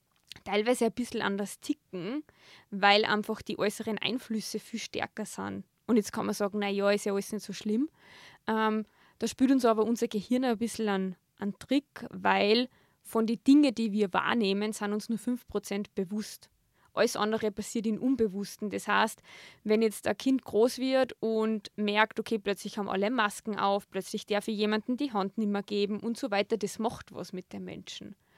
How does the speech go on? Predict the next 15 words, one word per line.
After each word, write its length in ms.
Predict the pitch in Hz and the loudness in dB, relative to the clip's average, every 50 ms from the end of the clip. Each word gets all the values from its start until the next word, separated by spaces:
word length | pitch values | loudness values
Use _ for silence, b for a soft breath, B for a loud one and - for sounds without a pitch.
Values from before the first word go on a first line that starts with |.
| B B B B B B B _ | B B B B B B B _
Und 420 | - 214 214 214 214 214 208 - - _ _ | -2 0 2 2 2 0 -2 -6 -12 _ _
der 220 | - 202 202 202 | 4 6 6 6
gibt 280 | - _ - 262 - - | 4 _ -4 -4 -4 -2
vielleicht 420 | - 240 208 202 214 226 - - | -2 0 2 2 2 2 0 -4
jemanden, 460 | 214 208 214 233 240 240 - - 240 220 | -4 -2 0 0 -2 -2 -4 -6 -4 -2
wenn 140 | 202 208 | -2 -2
er 160 | 208 208 202 - | -2 -2 0 0
erwachsen 440 | 196 196 196 202 208 - - 247 | 0 0 0 0 -2 -2 -6 -8
ist, 120 | 233 - - | -6 -4 -2
nimmer 260 | 233 247 254 254 233 | -2 0 0 0 -2
die 140 | 202 208 190 | -2 -4 -6
Hand, 300 | - 196 196 220 247 214 | -4 -4 -4 -4 -2 -2
weil 160 | 208 196 196 | -2 -2 0
er 200 | 214 220 226 226 b b b b b | 2 2 0 0 b b b b b
damit 440 | - 220 226 240 254 - _ - - | -2 0 2 2 2 0 _ -14 -20